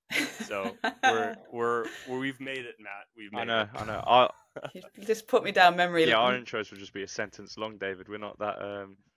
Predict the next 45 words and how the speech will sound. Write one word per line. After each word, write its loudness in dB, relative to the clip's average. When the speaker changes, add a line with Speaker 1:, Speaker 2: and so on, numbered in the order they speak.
Speaker 3:
interesting, -8
are -4
we? -4
Speaker 1:
Yeah. 8
Speaker 2:
<laughs> -12
Speaker 1:
Yeah. 2
Yeah. 0
Speaker 2:
Uh, 2
it -2
was -2
a 2
nice 4
little 6
walk 10
down 8
memory 2
lane 6
there. 2
It 4
was -2
good. 4
Speaker 1:
Well, 4
speaking -8
of -8
memory -2
lane, -4
uh, 2
we -4
can't -2
breeze -8
Speaker 2:
Yeah. -4
Speaker 1:
over -4
the -8
fact -4
that -12
you've -14
been -12
to -14
the -12
Olympics. -16
And -16
with -16
World -10
Championships, -16
Olympics -16